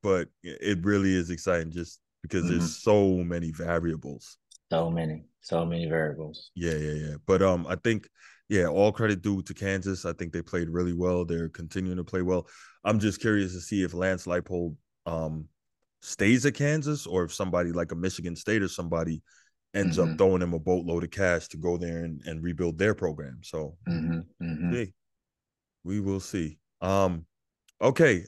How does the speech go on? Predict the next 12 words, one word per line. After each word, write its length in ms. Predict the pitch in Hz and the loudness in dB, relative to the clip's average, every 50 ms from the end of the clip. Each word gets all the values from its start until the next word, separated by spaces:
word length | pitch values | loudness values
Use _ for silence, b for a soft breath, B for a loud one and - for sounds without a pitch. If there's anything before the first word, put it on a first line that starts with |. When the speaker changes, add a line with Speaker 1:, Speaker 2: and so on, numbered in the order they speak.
| - - | -2 2
Speaker 1:
Uh, 280 | 101 107 101 101 101 - | 4 6 6 6 4 2
any 160 | 117 123 127 | 0 0 0
games 300 | 113 117 123 123 120 104 | -2 -2 -2 -2 -2 -4
you're 100 | 117 117 | -4 -4
looking 200 | 117 113 120 113 | -4 -4 -4 -4
forward 320 | - 120 117 117 120 110 - | -2 0 0 0 0 -2 -2
to, 260 | - 123 120 113 117 | -2 -2 0 2 2
uh, 180 | 110 110 107 101 | 2 2 2 2
this 260 | 95 127 117 - - | 0 0 -2 -2 -2
weekend 400 | 131 131 123 127 123 123 127 117 | -4 -4 -2 -2 -4 -4 -6 -6
coming 260 | - 127 127 127 131 | -6 -6 -6 -4 -4
up, 180 | 131 135 123 | -4 -4 -4